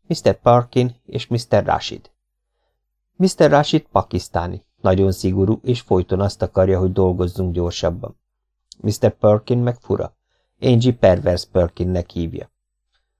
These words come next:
Amikor odajön hozzám, hogy kérdezzem valamit, mindig a vállamra teszi a kezét és legugol,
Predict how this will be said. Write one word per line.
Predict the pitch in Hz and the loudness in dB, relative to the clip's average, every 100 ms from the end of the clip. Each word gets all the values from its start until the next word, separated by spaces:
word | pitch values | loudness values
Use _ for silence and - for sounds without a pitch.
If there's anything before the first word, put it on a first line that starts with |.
| _ | _
Amikor | 175 185 185 - | 0 2 2 2
odajön | 185 165 160 143 | 2 2 2 4
hozzám, | 135 131 127 127 | 2 4 4 4
hogy | 107 - | 2 2
kérdezzem | 104 107 110 107 110 110 | 2 4 2 2 2 4
valamit, | 110 117 120 _ | 4 2 -2 _
mindig | 156 120 107 | -2 0 4
a | 104 | 4
vállamra | 95 98 98 98 98 | 4 4 2 2 0
teszi | - 95 - | 0 -2 0
a | 92 | -2
kezét | - 95 95 98 | 0 -2 0 -2
és | 92 - | -4 -2
legugol, | 90 - 87 95 95 | -4 -2 -4 -2 -4